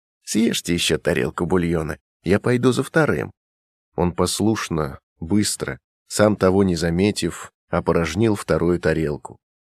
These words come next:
"Молодец", сказала бабушка, внося блюдо с очень красивым куском жареного мяса. У Фёдора Ивановича, несмотря на его страдания, на миг проснулся аппетит.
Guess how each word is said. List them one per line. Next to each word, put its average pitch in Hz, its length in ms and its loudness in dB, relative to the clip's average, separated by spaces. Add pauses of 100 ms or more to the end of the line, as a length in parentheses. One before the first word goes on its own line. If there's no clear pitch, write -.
(140)
"Молодец", 196 960 4 (260)
сказала 85 440 2
бабушка, 98 520 0
внося 82 420 0
блюдо 90 380 0
с - 100 -2
очень 85 280 0
красивым 92 580 -2
куском 90 460 -2
жареного 82 440 0
мяса. 78 480 -4 (360)
У - 80 -8
Фёдора 120 420 2
Ивановича, 98 720 0
несмотря 85 500 2
на 92 80 2
его 85 180 2
страдания, 98 680 2
на 80 160 0
миг 95 300 0
проснулся 85 680 -2
аппетит. - 640 -8